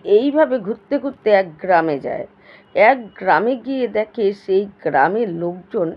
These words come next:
এত ভালো, যখনই গুরুদেব, একজন ভক্তকে দেখেই তো বোঝা যায় যে সে ভক্ত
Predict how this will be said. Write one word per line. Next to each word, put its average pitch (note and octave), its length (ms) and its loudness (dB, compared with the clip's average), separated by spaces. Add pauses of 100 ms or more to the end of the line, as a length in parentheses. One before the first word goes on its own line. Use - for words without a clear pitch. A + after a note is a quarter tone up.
(180)
এত G3+ 400 -6
ভালো, D3 440 -6 (800)
যখনই C4 460 0
গুরুদেব, F#3 600 0 (1080)
একজন F#3+ 640 -2
ভক্তকে - 1120 -4
দেখেই F3 420 -4
তো C#4 160 -2
বোঝা F#3 300 -4
যায় G3 300 -2 (160)
যে F3+ 300 -2
সে F3 280 -8
ভক্ত F3 520 -6